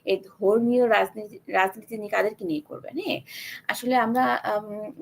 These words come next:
গীতা পড়ে, যেই কিতাবটা আমার হাতে দেখছেন, এই গীতা পড়ে আমরা আসলে কিছু পাচ্ছি না, যুদ্ধ ছাড়া কিছু পাচ্ছি না। So, আমি মনে করি যে এই কোরআনের মতো গীতাকেও রিজেক্ট করতে হবে এবং ডাস্টবিনে ফেলে দিতে হবে। I am sorry to say, but this is the truth, okay?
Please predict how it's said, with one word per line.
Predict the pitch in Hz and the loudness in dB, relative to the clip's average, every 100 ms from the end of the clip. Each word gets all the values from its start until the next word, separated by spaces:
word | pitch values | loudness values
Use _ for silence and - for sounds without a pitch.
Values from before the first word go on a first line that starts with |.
| - - - | -8 -8 -8
গীতা | - 220 233 - | -6 0 0 2
পড়ে, | 170 220 | 2 2
যেই | 196 196 - - | 4 4 2 0
কিতাবটা | 190 180 - | -4 -4 0
আমার | 359 180 | 0 0
হাতে | 180 - | -6 -10
দেখছেন, | 202 - 302 | -10 -2 0
এই | |
গীতা | 294 - 208 | -2 -4 -6
পড়ে | 214 220 | -2 -2
আমরা | 202 190 196 | -2 0 0
আসলে | 190 214 | 0 -6
কিছু | 196 196 - | -10 -10 -6
পাচ্ছি | 180 - 240 | -8 -4 -2
না, | 302 | -2
যুদ্ধ | - 185 - | -2 -4 -6
ছাড়া | 240 240 - | -10 -6 -6
কিছু | - - | -8 -14
পাচ্ছি | - - 269 | -12 -12 -12
না। | 269 | -10
So, | - 214 208 - - - | 2 4 4 -2 -4 0
আমি | - 220 277 | 6 8 8
মনে | 277 247 233 | 6 4 2
করি | 233 185 220 | 2 2 2
যে | 233 226 226 - | 4 2 2 2
এই | 202 208 208 | 2 4 2
কোরআনের | 226 220 226 247 | 0 -2 -2 -4
মতো | 247 262 | -4 -6
গীতাকেও | 247 185 202 196 226 233 | -8 -2 0 0 0 0
রিজেক্ট | 175 185 - | 0 0 -2
করতে | - - 247 | -6 -12 -12
হবে | 262 269 | -4 0
এবং | - 196 | 0 -2
ডাস্টবিনে | 180 165 - - - | -6 -8 -10 -14 -16
ফেলে | - 165 | -14 -16
দিতে | - | -16
হবে। | - - | -20 -10
I | - 190 | -2 0
am | 202 | 2
sorry | 233 226 | 2 2
to | 220 - | 0 -4
say, | 185 | 0
but | 180 180 | 2 0
this | - - | -4 -12
is | - | -12
the | 151 - - - - | -12 -12 -18 -20 -8
truth, | 160 151 - | -6 -6 -6
okay? | - 453 | -2 -2